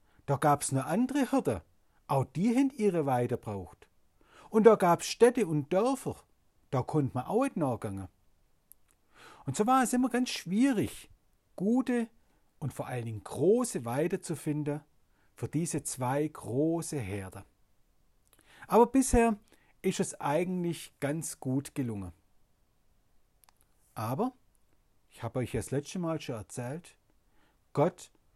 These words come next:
hat der Abraham gesegnet. Und seine Herde sind gewachsen. Und seine Leute sind mehr geworden.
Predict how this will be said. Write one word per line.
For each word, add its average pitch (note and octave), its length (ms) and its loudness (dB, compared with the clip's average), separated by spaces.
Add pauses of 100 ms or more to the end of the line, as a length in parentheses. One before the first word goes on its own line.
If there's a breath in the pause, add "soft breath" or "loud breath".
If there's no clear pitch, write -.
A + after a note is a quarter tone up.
(400)
hat - 160 -6
der D3+ 100 -6
Abraham C3 600 -6
gesegnet. D3 760 -10 (880 loud breath)
Und D3 140 0
seine E3+ 280 2
Herde E3+ 420 0
sind E3 240 -6
gewachsen. C3+ 540 -8 (1300)
Und C3+ 120 -4
seine F3+ 240 4
Leute G#3 380 6
sind E3+ 320 -2
mehr G#3 240 -6
geworden. G#2 400 -12